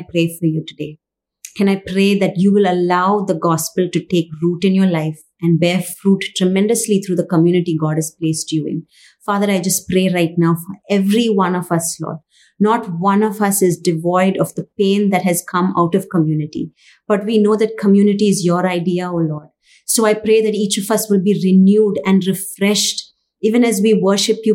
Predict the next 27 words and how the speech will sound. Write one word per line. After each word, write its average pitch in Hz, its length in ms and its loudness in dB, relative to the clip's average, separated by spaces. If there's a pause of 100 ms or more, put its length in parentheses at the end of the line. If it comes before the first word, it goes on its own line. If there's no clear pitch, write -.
(140)
privately, 185 640 0
Lord, 175 160 2
even 226 240 2
as 202 100 -2
we 220 100 2
get 214 220 0
to 220 100 0
know 202 200 2
you 214 340 0
better 190 320 0
and 214 120 2
better 202 300 0
in 196 260 2 (100)
the 190 60 -2
privacy 208 540 -2
of 220 140 -2
our 202 240 0
homes, 170 420 -4 (460)
that, 220 120 -2
Father, 220 320 0
you 220 160 0
will 208 200 2
refine 202 420 2
us, 196 220 0
that 190 200 -2
you 202 120 2
will 196 140 2